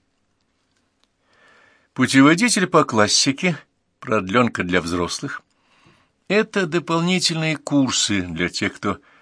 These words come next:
пропустил возможность настоящей встречи с миром русской литературы или хочет разобраться глубже, чтобы на равных говорить со своими детьми, помогать им готовить уроки. Она полезна старшеклассникам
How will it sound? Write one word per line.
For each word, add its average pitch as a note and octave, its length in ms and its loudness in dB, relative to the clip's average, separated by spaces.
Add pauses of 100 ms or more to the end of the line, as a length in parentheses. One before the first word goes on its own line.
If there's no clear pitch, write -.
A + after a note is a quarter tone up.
пропустил E3 680 -2
возможность B2 720 2
настоящей G#2+ 640 -2
встречи A#2 560 -4 (220)
с - 180 -4
миром G#2+ 400 0
русской G#2 300 -6
литературы G#2+ 540 -10 (420)
или G#3 240 -4
хочет F#3+ 380 -6
разобраться D3+ 760 2
глубже, F#2+ 500 -6 (240)
чтобы F2+ 240 -6
на F#2+ 140 4
равных E3 440 4
говорить D#3+ 400 -6 (300)
со - 140 -12
своими G2 340 0
детьми, F#2 540 -4 (320)
помогать F#2+ 460 -2
им G2+ 80 -6
готовить F2 460 -4
уроки. G2 360 -8 (1200)
Она G#3 220 -4
полезна G3 440 0
старшеклассникам C#3+ 1040 0